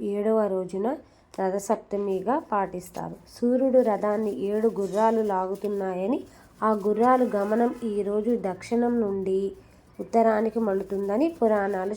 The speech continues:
చెబుతున్నాయి. ఇలా సూర్యుడు గమనం దక్షిణం నుండి ఉత్తరానికి మారేదే రథసప్తమి రోజుగానే అని.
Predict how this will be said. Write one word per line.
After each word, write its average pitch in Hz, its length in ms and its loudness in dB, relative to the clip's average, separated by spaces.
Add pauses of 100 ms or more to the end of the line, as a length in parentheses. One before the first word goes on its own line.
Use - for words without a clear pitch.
(100)
చెబుతున్నాయి. 170 560 -6 (360)
ఇలా 269 180 4
సూర్యుడు 269 600 2
గమనం 240 560 0 (1040)
దక్షిణం 254 500 2
నుండి 247 320 4
ఉత్తరానికి 220 600 2
మారేదే 208 580 2
రథసప్తమి 214 800 0
రోజుగానే 196 920 -2 (500)
అని. 254 220 4